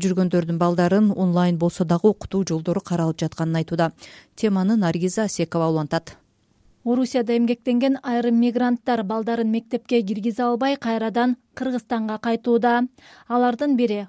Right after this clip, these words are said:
Speaker 2: он сегиз жылдан бери Москвада миграцияда жүргөн Венера балдарын кайра туугандарына жөнөтүүгө аргасыз болгон.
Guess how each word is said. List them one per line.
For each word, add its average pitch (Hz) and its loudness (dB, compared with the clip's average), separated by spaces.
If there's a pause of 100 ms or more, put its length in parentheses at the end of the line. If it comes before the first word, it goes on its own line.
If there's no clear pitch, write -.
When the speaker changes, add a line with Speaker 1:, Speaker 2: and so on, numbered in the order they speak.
Speaker 2:
он 220 -4
сегиз 220 -4
жылдан 233 -2
бери 247 0
Москвада 233 -2
миграцияда 233 -2
жүргөн 226 0 (260)
Венера 226 0
балдарын 226 -2 (160)
кайра 226 -6
туугандарына 220 -4
жөнөтүүгө 220 -2 (220)
аргасыз 233 -6
болгон. 233 0